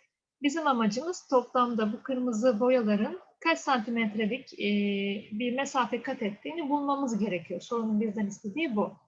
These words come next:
Öncelikle tekerleğimizin çevresini bir bulalım.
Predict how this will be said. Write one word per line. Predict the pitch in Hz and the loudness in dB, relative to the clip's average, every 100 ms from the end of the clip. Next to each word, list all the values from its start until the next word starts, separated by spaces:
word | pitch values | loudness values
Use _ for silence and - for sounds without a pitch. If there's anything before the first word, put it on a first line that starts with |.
| _ _ _ _ _ _ _ _ - | _ _ _ _ _ _ _ _ -2
Öncelikle | 359 330 370 381 277 285 | 0 4 4 4 2 2
tekerleğimizin | 330 - 311 254 233 240 240 349 392 | 0 2 2 4 2 0 -2 -4 -4
çevresini | - 320 247 - 320 320 | 2 4 2 0 -2 -2
bir | 262 | 2
bulalım. | 262 226 185 190 - | 4 4 2 -4 -8